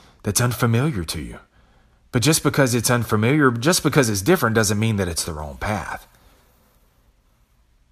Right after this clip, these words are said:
I mean, if every snowflake is different, if none of our thumbprints are the same, if so many things that could be the same, but for some reason aren't,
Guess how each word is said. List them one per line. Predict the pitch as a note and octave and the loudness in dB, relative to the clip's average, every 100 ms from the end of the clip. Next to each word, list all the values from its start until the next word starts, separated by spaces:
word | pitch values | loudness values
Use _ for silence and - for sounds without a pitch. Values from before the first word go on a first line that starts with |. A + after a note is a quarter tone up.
| _ _ | _ _
I | - | -4
mean, | B2 A2+ | -2 -2
if | - | -2
every | C#3 G3 | -4 -2
snowflake | - A2 G#2+ - E2 - | -2 -2 -4 -6 -10 -8
is | - | -10
different, | - D2 - - - _ _ _ _ _ _ _ _ _ _ _ _ - | -10 -12 -12 -16 -20 _ _ _ _ _ _ _ _ _ _ _ _ -6
if | G#2+ | -4
none | A2 C#3 F#3 | 0 0 0
of | C#3 | 2
our | G#2+ | 0
thumbprints | G2+ A#2+ A#2+ - F#2+ E2 | 0 -2 -2 -2 -4 -2
are | F2+ | -4
the | C#2+ | -4
same, | - F2+ F#2 C#2+ B1 - _ _ _ _ _ _ _ _ _ _ - _ _ _ _ - _ B2+ | -4 -2 -4 -6 -12 -20 _ _ _ _ _ _ _ _ _ _ -20 _ _ _ _ -20 _ -2
if | A#2 | 2
so | F3 | 4
many | F#3+ F#3 | 4 2
things | - D3+ C#3 B2 - - - - - | 2 0 2 0 -4 -8 -20 -8 0
that | B2 | 0
could | - E3 | 2 2
be | C3+ | 2
the | A2 G#2+ | 2 2
same, | - A2 G#2 G2 F2 - - - - | 2 2 0 -2 -6 -12 -20 -10 -2
but | A#2 | 0
for | - | 2
some | A2+ D#3 C#3+ | 4 4 6
reason | C3 G#2 F2 | 4 2 -2
aren't, | G2+ G2 D2+ - | -2 -2 -4 -12